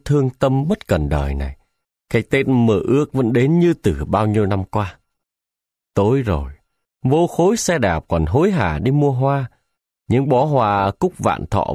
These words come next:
vàng rì ế ẩm. Người chơi hoa năm nào cũng khuân cúc vạn thọ sau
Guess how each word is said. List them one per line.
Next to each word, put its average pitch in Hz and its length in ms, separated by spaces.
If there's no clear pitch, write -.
vàng 78 320
rì 76 240
ế 202 300
ẩm. 76 220
Người 143 220
chơi 165 160
hoa 156 240
năm 165 280
nào 101 300
cũng 127 180
khuân 139 240
cúc 180 180
vạn 87 200
thọ - 240
sau - 220